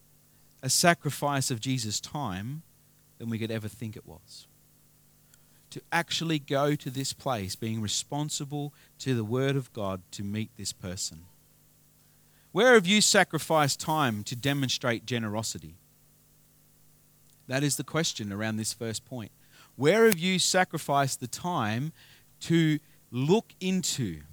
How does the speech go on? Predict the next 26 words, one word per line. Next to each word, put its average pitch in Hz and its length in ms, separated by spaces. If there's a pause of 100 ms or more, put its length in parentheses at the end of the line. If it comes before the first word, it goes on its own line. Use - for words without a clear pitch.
(640)
and 135 220
to 117 80
sow 202 800
into 143 600 (340)
and 131 200
to 123 80
give 151 640 (260)
generously 127 920 (240)
with 120 180
your 113 140
time? 101 400 (560)
This 175 200
week, 156 300
there 151 120
was 147 220 (200)
a - 40
number 151 280
of 127 120
guys 151 520 (240)
from 143 160
the 127 80
church, 160 480 (280)
about 135 280
four 160 180
or 139 60
five, 156 520